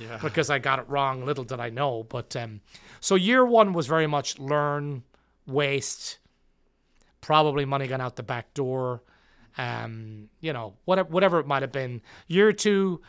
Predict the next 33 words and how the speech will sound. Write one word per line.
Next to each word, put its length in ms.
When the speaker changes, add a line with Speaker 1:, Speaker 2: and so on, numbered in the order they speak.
Speaker 2:
uh, 300
cleaned 300
it 60
up 140
a 60
bit 200
more, 560
added 300
some 200
controls 800
as 120
best 280
we 80
could. 420
Um, 680
made 240
a, 160
started 320
making 220
money 260
maybe 240
two 240
thousand 420
and 120
seven, 560
two 160
thousand 300
and 100
eight. 320
And 240
then 300
really 260
from 240